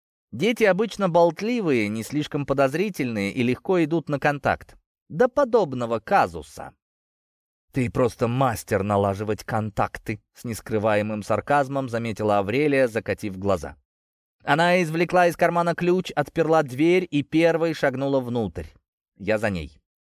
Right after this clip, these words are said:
Наша комната оказалась простой, но вполне уютной. Большая двуспальная кровать, застелённая свежим бельём,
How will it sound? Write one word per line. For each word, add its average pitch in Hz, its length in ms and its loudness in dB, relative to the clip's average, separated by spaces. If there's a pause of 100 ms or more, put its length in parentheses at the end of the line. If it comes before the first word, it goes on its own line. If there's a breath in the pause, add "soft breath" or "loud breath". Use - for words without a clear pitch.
(460)
Наша 147 280 2
комната 233 440 2
оказалась 190 460 2
простой, 233 520 2
но 196 140 2
вполне 165 480 2
уютной. 127 580 -2
Большая 123 580 2
двуспальная 110 640 -2
кровать, 139 440 2
застелённая 117 840 -4
свежим 110 480 -4
бельём, 131 480 0